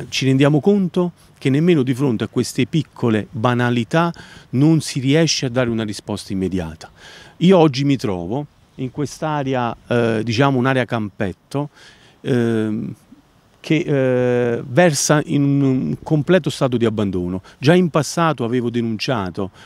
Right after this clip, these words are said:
l'intervento dell'amministrazione. Basterebbero pochissimi migliaia di euro per sistemarla, metterla in sicurezza e, come dire, metterla a disposizione di, come, di, dei bambini del quartiere, del, dei ragazzi del quartiere, perché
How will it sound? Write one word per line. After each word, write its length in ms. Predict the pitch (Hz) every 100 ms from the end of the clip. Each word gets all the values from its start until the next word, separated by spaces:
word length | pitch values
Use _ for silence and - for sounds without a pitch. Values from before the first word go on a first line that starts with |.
| -
l'intervento 560 | 135 131 123 147 131
dell'amministrazione. 1120 | 135 127 117 113 107 - 107 - - 95 98 - - - -
Basterebbero 680 | 165 - 160 160 147 160 147
pochissimi 960 | 175 156 196 180 - - 139 135 120 - -
migliaia 420 | 143 143 151 147
di 140 | 135 135
euro 280 | 117 110
per 380 | 104 113 104 113 -
sistemarla, 720 | - - 139 - 139 127 120
metterla 480 | 120 135 - 131 127
in 100 | 120
sicurezza 800 | - 120 131 160 156 - 151 131 - _
e, 280 | - 131 127
come 180 | - 190
dire, 180 | 135 127
metterla 520 | 156 165 - 151 147
a 20 |
disposizione 920 | 131 127 - 143 127 117 - 160 147
di, 200 | 123 120 117 - - -
come, 380 | 143 135 131
di, 180 | 120 135
dei 140 | 123 135
bambini 320 | 131 143 139
del 160 | 127
quartiere, 520 | - 123 - 175 139 101
del, 280 | 104 104
dei 100 | 107
ragazzi 400 | 110 117 135 -
del 120 | 120 107
quartiere, 420 | 120 - 151 104
perché 340 | 101 - 123